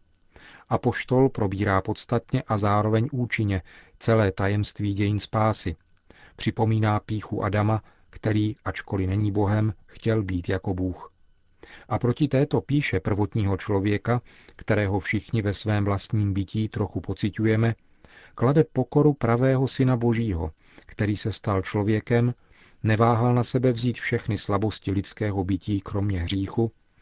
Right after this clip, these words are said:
a sestoupil až do hlubin smrti. Po tomto sestupu až do nejzazší hloubky utrpení a smrti pak následuje jeho povýšení, pravá sláva, sláva lásky, která šla až do krajnosti.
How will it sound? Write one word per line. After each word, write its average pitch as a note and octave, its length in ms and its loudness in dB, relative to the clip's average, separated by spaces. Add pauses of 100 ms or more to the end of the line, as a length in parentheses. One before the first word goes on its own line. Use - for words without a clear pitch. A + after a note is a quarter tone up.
(260)
a - 100 -2
sestoupil B2+ 760 2
až A2 180 0
do G2 180 0
hlubin A2+ 320 2
smrti. A2 460 -4 (1120)
Po G#2+ 120 0
tomto C#3+ 340 4
sestupu G#2 640 -2
až G2 120 -2
do G2 120 0
nejzazší G#2+ 580 0
hloubky G#2+ 400 -2
utrpení A2+ 600 0
a G2 80 -4
smrti G#2+ 480 0 (520)
pak A2 200 0
následuje B2+ 580 4
jeho A#2 200 4
povýšení, A#2+ 840 0 (320)
pravá G#2+ 380 4
sláva, G#2+ 560 2 (540)
sláva A#2 420 4
lásky, A#2+ 460 2
která B2+ 360 2
šla A#2+ 220 0
až A#2 220 -2
do A2+ 120 0
krajnosti. F#2 680 -2